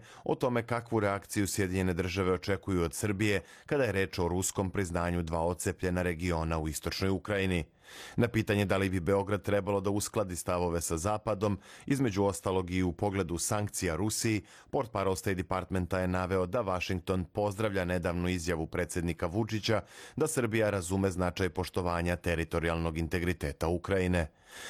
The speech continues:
Prethodno je u odgovoru Glasu Amerike Evropska unija saopštila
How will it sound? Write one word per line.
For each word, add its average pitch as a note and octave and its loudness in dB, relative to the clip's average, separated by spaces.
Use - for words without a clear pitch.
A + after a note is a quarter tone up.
Prethodno G2+ 2
je F#2+ 4
u F#2 4
odgovoru F2+ 2
Glasu F2+ 0
Amerike F2+ 2
Evropska F#2 0
unija G#2+ 2
saopštila F#2+ -2